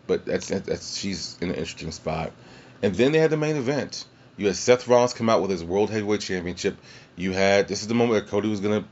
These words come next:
you know, choose his opponent. Well, Roman Reigns came out and said that he ta-, he's taking it out of Cody's hands and he chooses The Rock. The place boos. Rock comes out, they show a family tree and what this means and blah, blah, blah. They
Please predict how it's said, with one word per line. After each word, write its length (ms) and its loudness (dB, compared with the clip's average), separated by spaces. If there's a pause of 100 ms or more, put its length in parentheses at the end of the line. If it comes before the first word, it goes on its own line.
you 80 -2
know, 140 2
choose 320 -4
his 180 -8
opponent. 460 -4 (560)
Well, 180 6
Roman 300 4
Reigns 200 0
came 160 0
out 100 6
and 80 -2
said 260 2
that 200 2
he 180 -8
ta-, 180 -4
he's 300 -8
taking 400 -2
it 140 -2
out 180 2
of 100 -4
Cody's 360 -2
hands 300 -4
and 80 -8
he 240 -8
chooses 480 -6
The 100 -4
Rock. 380 -4 (640)
The 80 -10
place 460 0
boos. 880 -6 (760)
Rock 280 2
comes 200 0
out, 320 2 (300)
they 80 -16
show 360 0
a 60 0
family 500 0
tree 560 -2
and 180 -6
what 160 -2
this 180 -4
means 380 -2
and 100 -4
blah, 160 0
blah, 0 -
blah. 360 2
They 200 -6